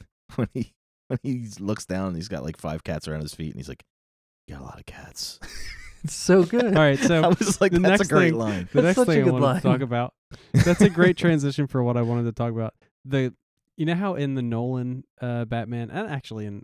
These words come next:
Speaker 3: a lot of the Batmans, there's, like, these corny things,
Speaker 1: Yeah,
Speaker 3: like, these
Speaker 1: little
Speaker 3: hokey
Speaker 1: humor
Speaker 3: things,
Speaker 1: lines.
Speaker 3: little humor jokes.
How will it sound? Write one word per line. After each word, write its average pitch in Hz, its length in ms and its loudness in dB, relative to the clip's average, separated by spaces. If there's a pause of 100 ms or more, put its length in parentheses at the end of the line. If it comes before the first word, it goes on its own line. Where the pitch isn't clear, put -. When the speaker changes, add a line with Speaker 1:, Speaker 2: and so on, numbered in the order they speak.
Speaker 3:
a 107 40 -14
lot 104 220 -8
of 98 100 -6
the 101 80 -6
Batmans, 101 300 -6
there's, 110 220 -6
like, 110 200 -8
these 110 200 -8
corny 120 480 -8
things, 113 440 -8
Speaker 1:
Yeah, 95 100 0
Speaker 3:
like, 80 120 -6
these 110 220 -10
Speaker 1:
little 104 180 2
Speaker 3:
hokey 104 80 -4
Speaker 1:
humor 107 220 2
Speaker 3:
things, 95 100 2
Speaker 1:
lines. 85 260 0
Speaker 3:
little 113 380 -4
humor 120 400 -4
jokes. 117 460 -8